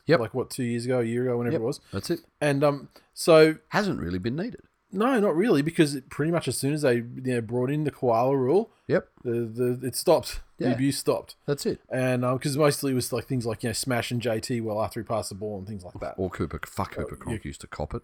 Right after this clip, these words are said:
Speaker 2: Yeah, yeah, exactly. But he never fucking sooked about it. You know,
Speaker 1: Yeah,
Speaker 2: he
Speaker 1: true.
Speaker 2: just, you know. But, um, but this one was, like, fucking stoppage of play.
Speaker 1: Yeah.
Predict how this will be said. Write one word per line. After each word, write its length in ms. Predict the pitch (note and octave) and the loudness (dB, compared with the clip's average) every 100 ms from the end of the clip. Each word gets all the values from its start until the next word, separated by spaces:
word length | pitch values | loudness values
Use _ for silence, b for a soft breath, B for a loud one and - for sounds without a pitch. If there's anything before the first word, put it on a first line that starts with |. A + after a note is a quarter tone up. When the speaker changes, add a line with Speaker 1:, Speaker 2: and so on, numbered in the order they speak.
| _ | _
Speaker 2:
Yeah, 140 | D3+ B2+ | -12 -10
yeah, 160 | C#3+ C3 | -4 -2
exactly. 420 | A2+ A#2 A2+ A2+ | -2 -2 -4 -4
But 120 | G#2 | -6
he 160 | G#2 B2 | -4 -6
never 140 | G#2 | -6
fucking 260 | F2+ G#2 F#2+ | -10 -12 -12
sooked 240 | - A2+ | -14 -14
about 240 | F#2 F2+ E2+ | -12 -12 -12
it. 60 | F#2+ | -10
You 80 | |
know, 80 | - | -6
Speaker 1:
Yeah, 80 | A2+ | -6
Speaker 2:
he 40 | |
Speaker 1:
true. 180 | G2 - | -6 -6
Speaker 2:
just, 100 | - | -8
you 60 | G2 | -12
know. 40 | - b b b | -16 b b b
But, 240 | - C#3 C3+ | 0 2 4
um, 220 | C3+ B2+ - _ _ _ _ _ _ _ _ | 2 -2 -8 _ _ _ _ _ _ _ _
but 120 | B2 | -2
this 180 | C#3 D3 | 0 2
one 200 | B2+ A#2+ | 0 0
was, 220 | A#2 - | -4 -6
like, 280 | - - - _ _ _ _ _ _ _ _ _ _ _ _ B2 | -12 -14 -20 _ _ _ _ _ _ _ _ _ _ _ _ -10
fucking 560 | C3 - - C3 B2 - | -6 -4 0 0 0 -4
stoppage 680 | - - F3 D#3 E3 C3+ | -2 4 6 6 4 4
of 120 | D#3+ - | 0 0
play. 640 | - D3+ C3+ D#3 D3 - _ _ _ _ _ | -2 2 4 2 0 -4 _ _ _ _ _
Speaker 1:
Yeah. 340 | G3+ C4+ F3 | 0 2 0